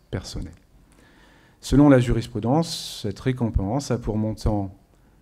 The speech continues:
la dépense faite, c'est-à-dire la valeur nominale des primes et non pas le profit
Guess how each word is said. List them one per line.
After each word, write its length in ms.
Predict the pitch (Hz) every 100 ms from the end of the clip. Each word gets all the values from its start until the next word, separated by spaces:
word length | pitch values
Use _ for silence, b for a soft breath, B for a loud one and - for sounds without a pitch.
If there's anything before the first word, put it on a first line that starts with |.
| -
la 100 | 104
dépense 360 | 104 95 87
faite, 380 | - 165 - - - _ _ _ _ _ _ _ -
c'est-à-dire 560 | - 120 110 92 101 127 - - _
la 160 | 110 107
valeur 340 | 104 104 113
nominale 380 | 107 101 95 95
des 100 | 85
primes 380 | - 107 127 139 -
et 80 | 113
non 140 | 95
pas 240 | 95 113 117
le 120 | 104
profit 400 | - - -